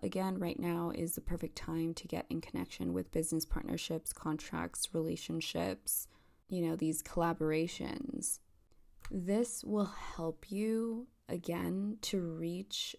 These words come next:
your point of destiny. Right now, for all of us, we're all focusing on our soul's purpose. This is what it's about,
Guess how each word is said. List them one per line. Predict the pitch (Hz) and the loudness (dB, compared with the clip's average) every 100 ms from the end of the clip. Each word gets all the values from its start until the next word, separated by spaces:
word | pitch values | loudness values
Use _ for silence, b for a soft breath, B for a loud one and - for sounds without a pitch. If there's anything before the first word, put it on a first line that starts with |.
| - | -8
your | 170 165 170 175 175 175 - - | -4 2 4 4 2 0 -4 -6
point | 170 160 165 - | 0 2 2 -4
of | 170 | -4
destiny. | 160 156 - - 170 - - b b - _ | -2 -2 -2 0 0 -2 -6 b b -20 _
Right | 165 160 165 180 214 | -8 0 2 4 2
now, | 175 170 165 160 175 226 285 302 - - | 0 2 4 4 4 4 2 0 -8 -4
for | 202 - | 0 2
all | 165 170 | 4 4
of | 208 | 2
us, | 240 262 254 - - - | 0 0 -2 -4 -6 -6
we're | 175 190 233 | 0 2 2
all | - 208 240 233 | 2 4 2 -2
focusing | - 190 202 226 202 - 170 165 170 - | 2 4 6 4 2 2 4 2 0 0
on | 175 180 - | 2 2 2
our | 170 160 160 | 2 2 0
soul's | - - 180 175 170 | 0 -2 0 0 -2
purpose. | - - 208 208 - - - - - | -6 -6 -4 -4 -4 -6 0 2 2
This | 196 202 208 | 0 2 2
is | 247 - | 0 0
what | 220 | 0
it's | 208 202 | 0 2
about, | 196 208 208 - | 4 4 4 -2